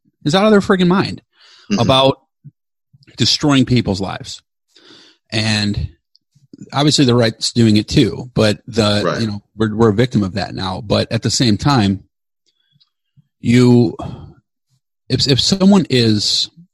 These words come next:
Speaker 1: pro-life,
Speaker 2: Mm-hmm.
Speaker 1: there's a tendency for people on the left to just assume that they hate women
Speaker 2: Thank
Speaker 1: or that
Speaker 2: you.
Speaker 1: they're misogynist or whatever.
Speaker 2: Yes.
Speaker 1: And that is emphatically false.
Speaker 2: Yeah.
Speaker 1: If, if you believe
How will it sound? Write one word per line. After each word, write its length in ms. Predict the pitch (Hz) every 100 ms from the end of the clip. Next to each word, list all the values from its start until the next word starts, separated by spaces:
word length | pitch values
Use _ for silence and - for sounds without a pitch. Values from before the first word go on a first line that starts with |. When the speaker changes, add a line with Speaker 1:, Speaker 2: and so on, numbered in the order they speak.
| - -
Speaker 1:
pro-life, 560 | - 117 98 - - - _ _ _ _ _ -
Speaker 2:
Mm-hmm. 340 | 82 - - - _
Speaker 1:
there's 180 | 117 139
a 60 | 156
tendency 760 | - 185 117 - 101 101 107 _ _ -
for 500 | 107 107 104 107 - _
people 320 | - 113 113 107
on 420 | 104 101 101 104
the 220 | - 101 110
left 600 | 127 104 104 - - -
to 100 | 104
just 240 | 104 -
assume 560 | 95 - 151 143 131 123 _ -
that 120 | 113
they 100 | 107
hate 220 | 90 98
women 280 | 98 104 - _ _ _ _ _
Speaker 2:
Thank 140 | - 104
Speaker 1:
or 40 |
that 120 | 104
Speaker 2:
you. 60 | 104
Speaker 1:
they're 100 | 107
misogynist 760 | 101 - 101 101 98 98 92 95
or 80 |
whatever. 320 | 90 104 82 - _ _ - -
Speaker 2:
Yes. 120 | - 82
Speaker 1:
And 80 | 170
that 120 | 208
is 280 | 214 - 302
emphatically 480 | - 104 101 - 95
false. 440 | 87 - - - _ _ _ - -
Speaker 2:
Yeah. 140 | 87 90
Speaker 1:
If, 100 | - - _ - - _ _ _ _ _ _ _ _ _ - - -
if 220 | 117 -
you 200 | 139 202
believe 760 | 190 151 120 107 98 123 -